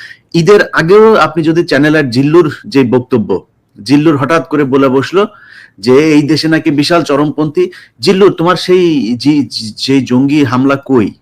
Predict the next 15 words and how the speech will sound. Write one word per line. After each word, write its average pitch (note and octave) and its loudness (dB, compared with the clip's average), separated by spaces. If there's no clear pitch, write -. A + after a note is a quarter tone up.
ঈদের B2 0
পরে C3+ 0
না C#3 2
বলে C#3 0
জঙ্গি B2 -2
হামলা, C3 -4
কোথায় G3+ 0
কোথায় G#3 2
জঙ্গি D#3+ 0
হামলা D#3 0
হবে D#3+ 0
জিল্লুর C#3+ 2
সেটাও C3 0
বলে G#2+ 0
দিল। F2+ -6